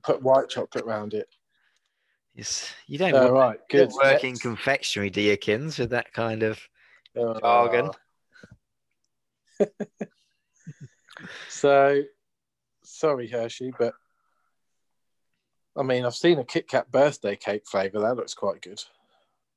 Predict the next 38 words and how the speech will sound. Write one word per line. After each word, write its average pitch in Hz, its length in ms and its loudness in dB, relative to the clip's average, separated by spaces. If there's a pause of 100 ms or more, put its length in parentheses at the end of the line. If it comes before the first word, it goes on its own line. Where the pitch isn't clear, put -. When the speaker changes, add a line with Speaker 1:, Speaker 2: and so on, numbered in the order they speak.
(480)
Speaker 2:
Hmm. - 160 -14 (320)
Speaker 1:
Again, 101 440 0 (100)
American. 98 560 -2 (140)
But 110 180 2 (760)
no, 143 300 6
what 170 140 2
did 160 120 -6
I 160 80 4
give? 147 320 -2
What 180 120 2
did 165 120 2
I - 20 -8
give 143 220 -6
Dad? 120 240 2
Sixty? - 580 -8 (320)
Speaker 2:
Sixty. 110 680 -2 (220)
That's, 120 300 -4
that's 123 260 -2
high, 104 260 0
Kins. 90 520 -12 (600)
Speaker 1:
I'm 143 140 0
g-, 143 140 -6
yeah, 120 280 4
it 120 140 2
is 123 160 0
high, 101 400 -2 (120)
but 127 140 4
I 123 140 2
stand 131 340 0
by 107 200 -6
it. 104 120 -14 (140)
So - 120 -6
I'm 117 120 -2
giving 139 260 0
Speaker 2:
Okay. 147 60 0
Speaker 1:
Kit 170 220 -8
Kat 127 260 -4
White. 123 220 -4